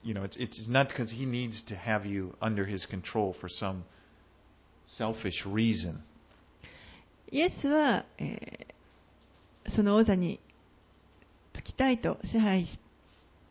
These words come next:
Speaker 2: あの、主権を取りたいと願っておられますけれども、それは何もですね、その、自分の勝手な理由で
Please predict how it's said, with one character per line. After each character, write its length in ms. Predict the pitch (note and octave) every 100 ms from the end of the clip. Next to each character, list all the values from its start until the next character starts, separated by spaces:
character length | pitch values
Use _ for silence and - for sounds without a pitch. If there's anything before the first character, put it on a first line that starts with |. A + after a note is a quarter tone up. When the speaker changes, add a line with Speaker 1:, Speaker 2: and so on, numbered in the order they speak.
| _ - _ - - _ _
Speaker 2:
あ 140 | - F3
の、 120 | E3
主 120 | -
権 180 | A3 G#3
を 60 | G#3
取 200 | A#3 A#3+
り 60 |
た 120 | C4+
い 80 | C#4
と 220 | C4+ E3 -
願 180 | F#3+ G3+
っ 60 |
て 120 | G#3+ E3+
お 60 |
ら 120 | E3+
れ 80 | F3
ま 140 | F3+ F#3+
す 80 |
け 80 | -
れ 100 | E3+
ど 80 | -
も、 80 | F#3+
そ 100 | A#3+
れ 120 | C4
は 180 | D4+ D4 - - -
何 220 | B3+ D4
も 100 | A#3
で 120 | E3 D#3+
す 120 | G3+
ね、 200 | G#3 G3+ - - - - - - -
そ 80 |
の、 680 | F3+ E3 E3 D#3+ - - - - - - - _ _ _ _ _ - _ _ - - _ _ _ _ -
自 200 | F3+ G#3+
分 260 | A#3 C4+ C4+
の 280 | C4 C4 B3+ - _ _
勝 180 | - A3+
手 100 | D4
な 140 | D4 D4
理 140 | C#4+
由 180 | C#4+ C#4
で 320 | D#4 C4+ F#3